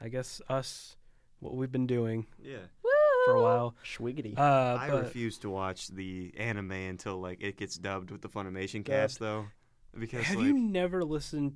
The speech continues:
Speaker 1: to the, uh, plain Japanese,
Speaker 2: I
Speaker 1: like, voice
Speaker 2: have.
Speaker 1: actors? It's hilarious.
Speaker 2: I don't. I can't get into
Speaker 4: I, is,
Speaker 2: female
Speaker 4: is that
Speaker 2: old
Speaker 4: the one where
Speaker 2: Goku.
Speaker 4: they have, like, the super high-pitched voices?
Speaker 1: Of Goku, yes.
Speaker 4: Oh, God.
Speaker 1: And it's hilarious 'cause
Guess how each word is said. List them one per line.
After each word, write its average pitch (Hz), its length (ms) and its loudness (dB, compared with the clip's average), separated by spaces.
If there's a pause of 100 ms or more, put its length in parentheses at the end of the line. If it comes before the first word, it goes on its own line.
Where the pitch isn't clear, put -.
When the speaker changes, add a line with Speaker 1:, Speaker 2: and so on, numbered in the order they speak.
Speaker 1:
to 135 280 0
the, 120 600 -2
uh, 113 120 -2
plain 120 500 0
Japanese, 117 640 -2
Speaker 2:
I 131 100 4
Speaker 1:
like, 113 100 0
voice 92 200 0
Speaker 2:
have. 120 80 0
Speaker 1:
actors? 127 340 -6 (800)
It's 147 200 0
hilarious. 110 640 -2
Speaker 2:
I 131 180 -4
don't. 139 440 -2
I 139 160 -14
can't 151 340 -2
get 135 120 0
into 127 380 2 (100)
Speaker 4:
I, 175 40 2
is, 165 40 0
Speaker 2:
female 143 400 6
Speaker 4:
is 175 100 6
that 233 120 6
Speaker 2:
old - 80 4
Speaker 4:
the 247 60 6
one 220 300 4
where 214 100 6
Speaker 2:
Goku. 202 40 6
Speaker 4:
they 202 160 4
have, 190 280 0
like, 180 160 4
the 147 140 4
super 180 480 -2
high-pitched 147 640 -4
voices? 123 400 -2
Speaker 1:
Of 127 100 0
Goku, 139 400 4
yes. 131 400 2
Speaker 4:
Oh, 120 100 -6
God. 110 340 -2
Speaker 1:
And 170 100 6
it's 156 160 2
hilarious 175 400 4
'cause 143 240 0